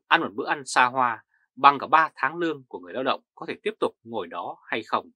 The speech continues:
Nếu chính quyền thực sự của dân, thì Tô Lâm đã phải từ chức từ rất lâu rồi, chứ không phải ung dung ngồi cao rồi bắt bớ dân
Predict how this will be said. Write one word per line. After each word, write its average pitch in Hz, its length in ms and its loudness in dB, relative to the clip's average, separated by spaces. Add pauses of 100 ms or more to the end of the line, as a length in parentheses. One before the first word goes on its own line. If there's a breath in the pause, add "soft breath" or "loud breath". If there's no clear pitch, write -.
(880 soft breath)
Nếu 151 160 -2
chính 190 160 -6
quyền 151 260 0 (180)
thực 135 140 -4
sự - 260 -2
của 101 160 -8
dân, 127 300 -6 (360 soft breath)
thì 131 140 -4
Tô 170 120 2
Lâm 165 240 0 (100)
đã 160 80 -8
phải - 280 0
từ 110 240 -4
chức - 220 -6 (140)
từ 110 220 -2
rất 175 240 -2
lâu 113 200 0
rồi, 95 300 -10 (440)
chứ 226 120 -2
không 214 180 0
phải 123 120 -4
ung 156 160 -6
dung 156 300 -2
ngồi 123 320 -2
cao 151 340 4 (120)
rồi 175 100 -10
bắt 170 220 -2
bớ 117 220 -4
dân 120 320 -6